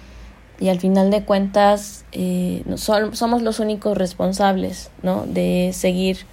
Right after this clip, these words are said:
cuidando aquí donde vivimos, pero también siendo más conscientes, o sea, llevando ya una vida más de, pues, todas nos-,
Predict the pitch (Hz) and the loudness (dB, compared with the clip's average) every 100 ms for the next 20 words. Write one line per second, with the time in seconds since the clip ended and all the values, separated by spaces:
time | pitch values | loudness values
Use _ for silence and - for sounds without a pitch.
0 | - - - - - - 196 196 196 190 | -20 -20 -20 -20 -16 -2 2 4 4 2
1 | 190 190 - 185 - 202 220 185 175 180 | 4 2 2 -4 -4 -2 -2 -2 -2 -2
2 | 175 185 196 196 226 302 - - - - | 0 0 2 0 -2 -4 -12 -20 -20 -16
3 | - 180 185 190 196 202 196 208 208 202 | 0 4 4 4 4 4 4 4 4 4
4 | 196 196 202 185 180 190 180 160 - - | 2 2 0 0 2 0 0 -8 -16 -18
5 | - - - - - 185 190 190 - - | -20 -20 -20 -18 -6 2 4 4 0 6
6 | 202 208 208 220 208 202 202 196 196 196 | 8 8 8 8 8 6 4 6 6 6
7 | 190 196 196 - - - - - - - | 4 2 -2 -10 -14 -14 -16 -20 -14 -6
8 | 180 180 180 180 - - 196 202 208 220 | -2 0 0 -2 -6 -4 2 10 10 10
9 | 196 180 | 4 -2